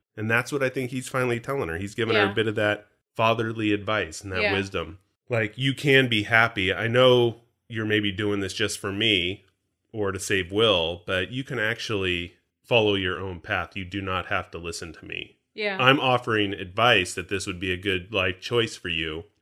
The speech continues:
Speaker 1: Uphold your
Speaker 2: But
Speaker 1: class status, give you security. But yeah, it's, it's something that he knows that her heart is not in it. And
Speaker 2: Yeah.
Speaker 1: with her personality, she's just the type to run off an adventure.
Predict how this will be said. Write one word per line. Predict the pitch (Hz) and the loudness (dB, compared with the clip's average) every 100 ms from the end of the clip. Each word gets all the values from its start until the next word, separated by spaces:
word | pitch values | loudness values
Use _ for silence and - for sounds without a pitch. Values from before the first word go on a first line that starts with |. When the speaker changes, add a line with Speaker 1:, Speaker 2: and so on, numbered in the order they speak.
| _ | _
Speaker 1:
Uphold | - 233 226 208 | -6 0 2 2
your | 190 | 0
Speaker 2:
But | 131 | 2
Speaker 1:
class | 143 135 - | 4 4 2
status, | 131 120 120 117 117 - _ _ _ _ | 6 6 8 4 2 -8 _ _ _ _
give | 131 113 | -4 -4
you | 101 | -4
security. | - 90 - 147 135 131 120 120 117 117 - _ _ _ _ _ _ _ | -6 -6 2 6 8 8 6 4 2 0 -4 _ _ _ _ _ _ _
But | 117 107 107 101 - | 2 4 4 4 0
yeah, | 123 147 135 90 | 0 4 4 2
it's, | 90 98 - - - | 0 -2 -4 -14 -12
it's | 107 98 - | -10 -8 -4
something | 120 113 117 107 104 | -4 -2 -2 0 4
that | 101 98 95 87 _ _ _ | 4 4 0 -2 _ _ _
he | 113 123 | -2 2
knows | 110 107 107 101 95 | 2 4 4 2 0
that | 98 92 | -4 -4
her | 104 107 | -4 -2
heart | 92 101 92 | 0 0 0
is | 90 | -2
not | 104 92 | -2 -2
in | 92 | -2
it. | 90 90 | -4 -4
And | 220 | 0
Speaker 2:
Yeah. | 214 | 2
Speaker 1:
with | 190 | 4
her | 110 | 2
personality, | - 104 107 101 101 98 90 | 2 -2 0 0 2 0 -4
she's | - 113 104 | -2 -2 -2
just | - 101 - | -2 -2 -4
the | |
type | 90 107 92 | -4 -2 -2
to | - | -4
run | 92 90 92 | -4 -2 -2
off | 87 85 | -4 -8
an | 90 | -10
adventure. | 85 82 98 80 - 80 78 | -10 -8 -8 -6 -8 -10 -10